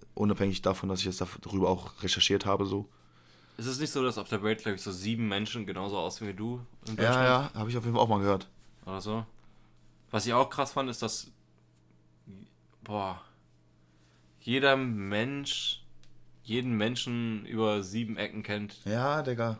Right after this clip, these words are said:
Speaker 2: der, äh, die Social Media haben. Also bei allen Social Media Usern weltweit kannst du über sieben Ecken alle erreichen, so ungefähr.
Speaker 1: Das habe ich aber auch vor Social Media schon gehört, dass man über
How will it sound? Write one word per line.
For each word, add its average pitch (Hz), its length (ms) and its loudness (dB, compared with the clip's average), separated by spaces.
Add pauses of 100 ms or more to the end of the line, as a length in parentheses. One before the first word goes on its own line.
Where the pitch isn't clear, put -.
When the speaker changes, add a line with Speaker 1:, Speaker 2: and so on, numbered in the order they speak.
Speaker 2:
der, 98 1400 -2 (280)
äh, 143 80 -20 (140)
die 107 60 -6
Social 101 260 0
Media 95 260 -2
haben. 85 240 -8 (580)
Also 90 160 -8
bei 101 120 2
allen 113 260 4
Social 117 240 -2
Media 117 220 4 (100)
Usern 101 260 2
weltweit 104 460 2
kannst 104 240 -4
du 101 220 -2 (560)
über 107 220 4
sieben 113 320 -2
Ecken 95 300 -2
alle 104 180 0
erreichen, 95 460 -4 (100)
so 87 140 -12
ungefähr. 87 400 -10 (960)
Speaker 1:
Das - 140 -4
habe 104 120 2
ich 101 80 -2
aber 101 140 4
auch 92 160 0
vor 117 180 6
Social 107 260 0
Media 98 200 2
schon 95 160 -4
gehört, 92 240 0
dass 92 100 -6
man 92 220 -2 (420)
über 92 340 2